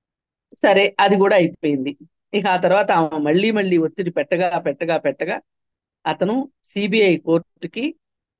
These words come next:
వెనక ద్వారం నుంచి వచ్చి, దొంగచాటుగా, దొంగలాగా వచ్చి అటెండ్ అయ్యి, అరెస్ట్ అయ్యి, వెంటనే సేమ్ అదే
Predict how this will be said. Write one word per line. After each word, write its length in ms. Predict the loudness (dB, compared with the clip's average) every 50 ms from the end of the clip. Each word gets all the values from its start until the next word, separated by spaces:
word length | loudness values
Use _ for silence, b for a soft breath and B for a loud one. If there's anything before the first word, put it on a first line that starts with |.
| _ _
వెనక 320 | 0 0 2 2 2 2 0
ద్వారం 420 | 0 4 4 4 6 6 6 4 4
నుంచి 200 | 4 2 2 0
వచ్చి, 200 | -4 -4 _ -8 -10
దొంగచాటుగా, 840 | 0 0 2 2 2 0 0 0 0 -2 -2 -2 -4 _ -4 -4 -4
దొంగలాగా 640 | -4 -2 -4 -4 -2 -2 -2 -2 0 -2 -2 -2 -2
వచ్చి 280 | -2 -2 -6 _ -12 -12 -12 -12 _ _ _ _ _ _ _ _ _ _ _ _ -8
అటెండ్ 360 | -8 -2 -2 0 0 2 0
అయ్యి, 240 | 0 0 0 0 -2 -4 _ _ _ _ -6
అరెస్ట్ 480 | -6 -6 -4 -4 -6 -6 -6 -4 -2
అయ్యి, 240 | -2 0 0 0 -2 -2 -4 _ _ _ _ _ _
వెంటనే 480 | -2 0 0 0 0 0 -4 -4 -6 -6 -8 -10 -10 _ _ _ _ _ _ _ _ _ _ _ _ _ -2
సేమ్ 380 | 0 0 2 2 2 0 0 -2 -4 _ _ _ _ _ _ _ _ _ _ _ _ _ _ -20 -20 _ _ _ _ _
అదే 240 | -4 -2 0 2 2